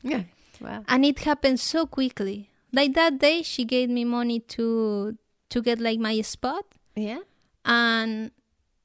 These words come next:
Speaker 2: in three months, I was in U S A.
Speaker 1: Wow.
Speaker 2: So that was really meant to be.
Speaker 1: Wow. Yes.
Speaker 2: And I didn't even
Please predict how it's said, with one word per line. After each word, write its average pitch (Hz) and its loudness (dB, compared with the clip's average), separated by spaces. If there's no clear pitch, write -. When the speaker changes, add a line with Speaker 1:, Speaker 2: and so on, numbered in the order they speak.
Speaker 2:
in 247 -2
three 294 -4
months, 302 -4
I 233 -2
was 226 -4
in 226 0
U 220 -2
S 202 -6
A. 202 -10
Speaker 1:
Wow. 269 -10
Speaker 2:
So 254 2
that 262 2
was 233 -2
really 226 0
meant 208 -6
to 208 -6
be. 196 -8
Speaker 1:
Wow. 180 -12
Yes. 196 -8
Speaker 2:
And 277 2
I 339 6
didn't 294 4
even 226 0